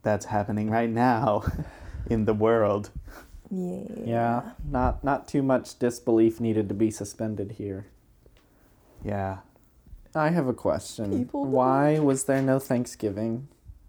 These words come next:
Speaker 3: They kept talking about it.
Speaker 1: Yeah.
Speaker 3: And it never came.
Speaker 1: Well, there was nothing to be thankful for.
Speaker 3: I guess.
Speaker 1: I have a question. How many shots in this movie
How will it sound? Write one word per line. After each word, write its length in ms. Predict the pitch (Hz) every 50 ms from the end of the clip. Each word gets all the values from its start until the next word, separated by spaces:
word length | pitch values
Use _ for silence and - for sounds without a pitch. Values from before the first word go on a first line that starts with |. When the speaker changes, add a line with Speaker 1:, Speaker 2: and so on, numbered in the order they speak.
| - -
Speaker 3:
They 100 | - 131
kept 220 | 127 - - 117 -
talking 400 | - 117 110 117 - - 104 104
about 260 | 95 92 90 90 85
it. 240 | 87 87 - - _ - - - - 294
Speaker 1:
Yeah. 320 | 262 160 131 107 107 107
Speaker 3:
And 220 | 107 107 107 104
it 80 | 107 107
never 260 | 104 110 107 101 104
came. 480 | 95 - - 120 113 95 85 82 82 98 - - _ _ _ _ _ _ _ _ _ _ _ _ _
Speaker 1:
Well, 140 | - 180 180
there 100 | 151 127
was 100 | 123 120
nothing 240 | 127 127 123 127 120
to 60 | 117
be 100 | 110 117
thankful 400 | - - 110 131 151 - - - -
for. 320 | - - - - 117 113 - _ -
Speaker 3:
I 40 | 123
guess. 720 | - - - 117 117 110 - - - - - - - - _ _ _ _ _ _ _ - - -
Speaker 1:
I 40 | -
have 80 | 196 175
a 40 | 135
question. 640 | - 117 107 107 - - 104 104 101 104 - - - _ _ _ _ - - - - - - - - - _ _ _
How 140 | - - 175
many 220 | 202 247 302 247
shots 720 | 220 - - - 131 120 120 117 - - - - - - - _ _ _ _ _ _ _ _ _
in 140 | - 123 120 120
this 180 | 120 117 -
movie 540 | 123 117 113 113 110 117 120 123 127 131 -